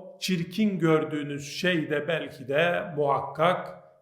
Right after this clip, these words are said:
çokça hayırlar yaratmıştır. Hani diyorsun ya, "Hanımımda keşke şu haslet, şu huy olmasaydı.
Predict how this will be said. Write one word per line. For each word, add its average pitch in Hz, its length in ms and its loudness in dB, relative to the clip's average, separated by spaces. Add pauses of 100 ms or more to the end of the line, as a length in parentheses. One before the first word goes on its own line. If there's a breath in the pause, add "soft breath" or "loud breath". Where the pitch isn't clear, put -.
(100)
çokça 175 560 4
hayırlar 147 840 2
yaratmıştır. - 1080 -10
Hani 151 320 -4
diyorsun 156 360 -4
ya, 127 480 -4 (200 loud breath)
"Hanımımda 151 640 -2
keşke 156 460 -4
şu - 380 -4
haslet, 151 500 0
şu 175 140 -2
huy 151 260 0
olmasaydı. 120 680 -4